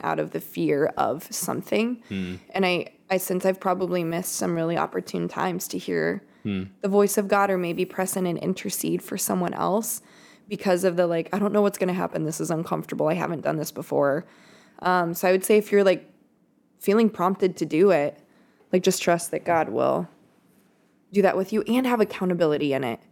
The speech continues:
Speaker 2: Yeah.
Speaker 1: Like, have someone who knows
Speaker 2: Yeah.
Speaker 1: what
Speaker 2: That
Speaker 1: you're
Speaker 2: you're
Speaker 1: doing.
Speaker 2: doing,
Speaker 1: They can
Speaker 2: yeah.
Speaker 1: check in on you. You can let them know when you're struggling. Or,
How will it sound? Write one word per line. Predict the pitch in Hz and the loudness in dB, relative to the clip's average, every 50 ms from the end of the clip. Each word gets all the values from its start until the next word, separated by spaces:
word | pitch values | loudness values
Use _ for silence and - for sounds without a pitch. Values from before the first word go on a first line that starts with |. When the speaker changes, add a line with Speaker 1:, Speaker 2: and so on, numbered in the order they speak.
| _ | _
Speaker 2:
Yeah. | - 101 92 185 | -4 -4 -2 2
Speaker 1:
Like, | 190 190 170 - | 2 2 2 2
have | - - 175 175 180 - | 0 0 0 0 0 -2
someone | - - 180 180 180 165 | -2 -2 0 0 0 0
who | 180 185 180 | 0 0 0
knows | 170 165 151 151 151 160 180 180 - - - - _ _ - | 0 0 0 0 2 0 0 -2 -4 -6 -8 -12 _ _ -12
Speaker 2:
Yeah. | 180 - 80 78 80 87 - - _ _ | -10 -10 -8 -8 -10 -12 -12 -14 _ _
Speaker 1:
what | 208 214 | 2 4
Speaker 2:
That | |
Speaker 1:
you're | 190 214 | 4 4
Speaker 2:
you're | 208 202 | 4 6
Speaker 1:
doing. | 220 226 226 220 | 6 6 6 6
Speaker 2:
doing, | 208 | 6
Speaker 1:
They | 185 175 185 | 4 4 2
can | 185 | 0
Speaker 2:
yeah. | 180 | 0
Speaker 1:
check | - - 190 180 - 170 | 0 0 0 0 0 0
in | 170 185 | 0 2
on | 185 185 185 | 2 2 2
you. | 185 180 180 175 180 | 2 2 2 2 2
You | 180 165 156 165 | 2 2 0 -2
can | 160 - 170 160 151 151 151 165 180 - - - - _ _ _ _ _ _ | -2 -2 -2 -2 0 -2 -2 -4 -6 -8 -12 -20 -20 _ _ _ _ _ _
let | 185 185 | -2 0
them | - 185 180 | 2 0 2
know | 165 156 156 | 2 2 2
when | 160 165 170 170 | 2 0 0 0
you're | 165 160 156 151 156 151 - - - _ _ _ _ _ | 0 0 0 0 0 -2 -4 -6 -10 _ _ _ _ _
struggling. | - - - - 170 151 180 196 214 240 254 262 269 262 240 - | -8 -6 -2 0 0 0 2 2 2 2 2 0 0 -2 -2 0
Or, | - 175 180 165 160 160 151 151 165 170 | 2 4 4 4 4 4 2 0 -2 -4